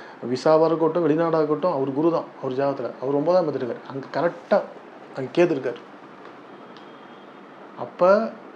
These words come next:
இந்த இடத்துல வந்து பாத்தீங்கன்னா, இவரோட லைஃப்ல வந்து, இது, இது வெளுத்ததெல்லாம் பால்னு சொல்ற மாதிரி, இதுதான் உலகம், இதுதான் வாழ்க்கை, இது, இது, இது, இது வாழ்க்கை கிடையாது, அமெரிக்கா இருக்கிறது வாழ்க்கை கிடையாதுன்னு நம்பி ஒரு பெண்ணுக்காக அவர் போலான்னு முடிவு பண்ண, பண்றாரு.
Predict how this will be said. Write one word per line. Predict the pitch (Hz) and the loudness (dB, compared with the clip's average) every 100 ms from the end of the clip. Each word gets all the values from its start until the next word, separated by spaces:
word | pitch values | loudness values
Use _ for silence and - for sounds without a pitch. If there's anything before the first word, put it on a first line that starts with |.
| - | -10
இந்த | 135 143 143 | -6 -2 0
இடத்துல | 190 214 175 | 2 2 2
வந்து | 175 | 2
பாத்தீங்கன்னா, | 165 143 139 127 127 160 175 139 | 0 0 0 -2 -4 -4 -2 0
இவரோட | 139 127 | 0 0
லைஃப்ல | 127 180 185 190 170 | 0 -2 2 2 2
வந்து, | 151 143 151 185 208 - - - - - - | 0 -2 -2 -2 -4 -10 -20 -20 -20 -18 -12
இது, | 120 117 113 113 - - | -8 -6 -6 -10 -12 -12
இது | 120 117 123 | -8 -8 -6
வெளுத்ததெல்லாம் | 139 180 190 180 190 196 | -2 0 4 6 6 4
பால்னு | 165 165 175 | 2 2 0
சொல்ற | 160 147 147 | -2 -2 0
மாதிரி, | 139 143 180 185 - - - 139 | 0 2 0 -6 -14 -20 -16 -4
இதுதான் | 139 143 196 170 | 0 4 4 4
உலகம், | 156 151 165 143 | 2 2 2 0
இதுதான் | 135 180 160 | 2 0 2
வாழ்க்கை, | 147 151 147 143 | 2 2 0 -2
இது, | 127 135 127 | 0 -2 0
இது, | 147 | 0
இது, | 143 139 | 2 2
இது | 139 139 135 | 0 -2 0
வாழ்க்கை | 139 180 185 | 0 0 0
கிடையாது, | 160 143 143 | 0 2 2
அமெரிக்கா | 139 175 175 165 | 2 0 0 0
இருக்கிறது | 151 151 156 | 0 -2 2
வாழ்க்கை | 147 151 151 | 0 0 -2
கிடையாதுன்னு | 139 139 143 | 0 0 0
நம்பி | 131 143 147 170 196 - - - - | -2 -4 -4 -4 -4 -10 -18 -12 -4
ஒரு | 139 139 | -4 -2
பெண்ணுக்காக | 151 175 202 202 180 180 | -2 2 4 4 2 2
அவர் | 160 | 0
போலான்னு | - 147 151 147 | -2 -4 -4 -4
முடிவு | 139 139 135 | -4 -4 -4
பண்ண, | 127 | -8
பண்றாரு. | 123 120 - 131 127 120 123 | -8 -10 -12 -10 -8 -6 -6